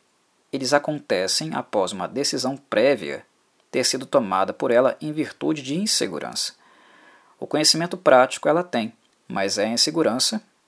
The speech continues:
o fato de sempre estar dividida e necessitando ser aprovada, de não ser ro-, rotulada pelos demais, que impede Rebecca de tomar decisões mais assertivas e ser mais pragmática em momentos críticos,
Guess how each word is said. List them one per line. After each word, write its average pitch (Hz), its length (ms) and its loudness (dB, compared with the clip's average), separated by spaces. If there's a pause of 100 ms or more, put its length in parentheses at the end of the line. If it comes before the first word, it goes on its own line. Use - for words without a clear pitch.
o 92 100 -10
fato - 380 2
de 98 100 -10
sempre 147 400 0
estar 95 260 -2
dividida 123 640 -4 (220)
e - 80 -16
necessitando 107 760 0
ser - 180 -2
aprovada, 95 720 0 (320)
de - 140 -12
não 120 180 -2
ser 101 300 0
ro-, 95 100 -6
rotulada 117 720 0
pelos - 240 -10
demais, 117 500 -2 (640)
que - 100 -6
impede 160 460 0
Rebecca 110 480 4
de - 100 -8
tomar 104 300 -2
decisões 104 480 -4
mais 95 220 -4
assertivas 107 680 -4
e 80 60 -10
ser 107 180 -4
mais 107 280 -4
pragmática 120 720 -2
em 101 40 -10
momentos 110 380 -4
críticos, - 540 -6